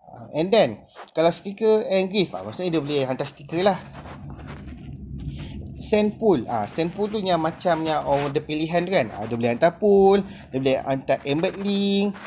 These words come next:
dia boleh tambah lagi members lain, add user, dia boleh pin message dalam grup kita, dia boleh change, change chat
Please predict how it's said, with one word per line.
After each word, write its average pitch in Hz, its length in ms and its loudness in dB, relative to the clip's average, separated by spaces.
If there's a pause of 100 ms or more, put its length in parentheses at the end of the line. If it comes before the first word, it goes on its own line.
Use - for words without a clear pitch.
(160)
dia 139 80 2
boleh 139 160 2
tambah 143 240 6
lagi 139 720 0 (400)
members 135 400 0
lain, 190 320 4
add 143 160 -6
user, 196 640 4 (160)
dia 139 80 4
boleh 143 160 0
pin 185 320 -4
message 196 480 -2
dalam 180 640 4
grup 190 240 2
kita, 202 560 6 (400)
dia 143 80 2
boleh 143 320 0
change, 185 320 -2 (320)
change 226 480 4 (160)
chat 190 320 -2